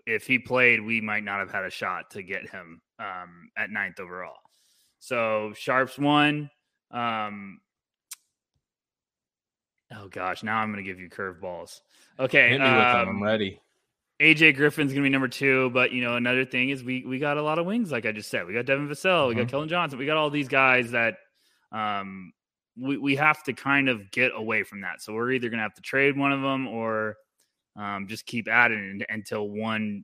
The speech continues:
Speaker 1: really hits. Um, oh gosh.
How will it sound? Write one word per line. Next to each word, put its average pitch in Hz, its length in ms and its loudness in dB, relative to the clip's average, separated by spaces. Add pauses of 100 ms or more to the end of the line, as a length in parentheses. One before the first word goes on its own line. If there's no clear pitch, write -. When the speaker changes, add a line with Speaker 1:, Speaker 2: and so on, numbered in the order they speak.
(140)
Speaker 1:
really 110 360 0
hits. - 460 -8 (840)
Um, 101 580 -6 (1600)
oh - 240 -14
gosh. - 600 -12